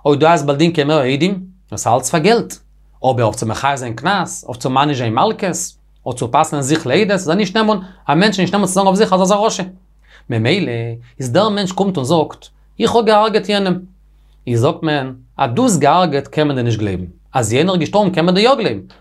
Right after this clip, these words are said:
פלגינען די בורים, איך נייט, וואס איך קען, נעם איך אנ. וואס איך קען נישט, נעם איך קען נישט נעמען. ממילא איז כשר לעדות, ווייל מען נעמען נישט אן, אז ער איז א רשע, ווייל איינער דער מת עם עצמו רשע, אבער אז יענער געשטארבן, קען איך אן נעמען.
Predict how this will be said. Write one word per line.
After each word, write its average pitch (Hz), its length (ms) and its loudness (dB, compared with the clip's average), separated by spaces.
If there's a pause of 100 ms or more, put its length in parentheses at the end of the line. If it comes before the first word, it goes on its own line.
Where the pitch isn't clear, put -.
(120)
פלגינען 151 640 0
די 196 80 2
בורים, 190 360 2
איך - 160 -6
נייט, 208 260 2
וואס 185 200 2
איך 175 100 -2
קען, 196 180 2
נעם 185 380 4
איך - 140 -2
אנ. 107 120 -2 (320)
וואס 143 160 0
איך 156 100 0
קען 190 140 0
נישט, 180 160 -2
נעם 143 220 0
איך 156 80 -2
קען 185 120 2
נישט 202 240 -2
נעמען. 233 260 0 (400)
ממילא 180 280 2
איז 143 140 0
כשר 202 260 0
לעדות, 180 500 2 (360)
ווייל 165 120 4
מען 160 200 2
נעמען 202 180 2
נישט 185 160 0
אן, 196 60 2
אז 165 160 2
ער 165 60 4
איז 147 100 2
א 139 40 4
רשע, 143 180 -4 (400)
ווייל 151 160 0
איינער 185 220 2
דער 170 100 2
מת 175 180 0
עם 165 80 2
עצמו 156 340 0
רשע, 104 180 -6 (380)
אבער 110 160 -2
אז 113 100 0
יענער 196 160 2
געשטארבן, 220 400 0
קען 240 160 0
איך 226 120 -2
אן 208 100 2
נעמען. 196 260 -2